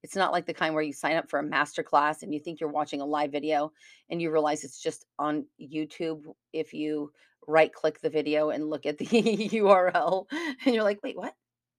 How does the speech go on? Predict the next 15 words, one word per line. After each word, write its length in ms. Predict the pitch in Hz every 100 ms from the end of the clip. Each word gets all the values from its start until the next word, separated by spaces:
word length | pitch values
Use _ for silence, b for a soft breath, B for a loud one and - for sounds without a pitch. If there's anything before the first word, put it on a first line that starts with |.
| _ _ _ _
So 280 | - 240 233 _ _ -
I'm 120 | 196
typing 360 | - 262 226
in 80 | 214
all 80 | 190
these 180 | 180 -
questions 480 | - 233 - 190 170
and 100 | 170
there's 180 | 175
n-, 220 | 190 - -
there's 220 | 180 175
nobody 300 | 175 180 170
there? 240 | 190 294 539 - b b b b -
Um, 300 | 185 175 170
<laughs> 720 | 220 - 262 254 247 - 214